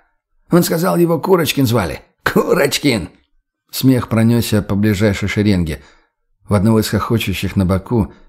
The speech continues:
висела на простой верёвке антикварная сабля, с которой он походил на пирата. Младший ускорился.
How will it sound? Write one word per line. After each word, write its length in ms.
висела 480
на 140
простой 380
верёвке 520
антикварная 600
сабля, 540
с 100
которой 340
он 100
походил 380
на 120
пирата. 640
Младший 400
ускорился. 640